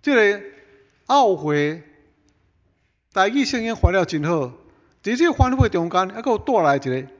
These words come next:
艰苦心，为了这项做毋对的代志，互你感觉无法度挽回的代志，有一个艰苦心。所以咱用艰苦心来讲到懊悔。当咱有这种的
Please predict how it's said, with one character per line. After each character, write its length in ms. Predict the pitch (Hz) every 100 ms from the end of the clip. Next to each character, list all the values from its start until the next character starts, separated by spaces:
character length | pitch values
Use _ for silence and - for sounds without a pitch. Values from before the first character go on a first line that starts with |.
| -
艰 280 | 160 147
苦 240 | 156 170 170
心， 300 | - 160 160 - -
为 140 | 160
了 100 | 156
这 160 | 147 254
项 300 | 170 135 135 -
做 220 | 302 220
毋 120 | 147
对 200 | 143 196
的 80 | 147
代 180 | 139 117
志， 260 | - 120 101 _ - _
互 120 | 160
你 80 | 247
感 220 | 262 240
觉 200 | 247 214 - - - _ _ _ _ _ _ _ _ _ _ -
无 60 |
法 160 | 208 254
度 340 | 254 - 202
挽 200 | 202 262 254
回 120 | 175
的 60 | 139
代 140 | 131
志， 200 | 123 120 139
有 80 |
一 40 | 131
个 180 | 143 139
艰 380 | - 151 151
苦 220 | 139 151 147
心。 300 | - 151 156 _ _ _ _ _
所 180 | 175
以 40 | 180
咱 160 | 190
用 160 | 175 143
艰 180 | 151 147
苦 140 | 170
心 400 | 170 175 175 175 - _
来 200 | 135 135
讲 240 | 135 170
到 340 | 165 156 120 -
懊 180 | 185 123
悔。 200 | 110 110 - _ _ _ _ _ _ _ _ _ _ _ _ _ _ _ _ _ _ _ _
当 100 | 262
咱 160 | 330
有 120 | 262
这 120 | 220 302
种 200 | 311 247
的 300 | 202 196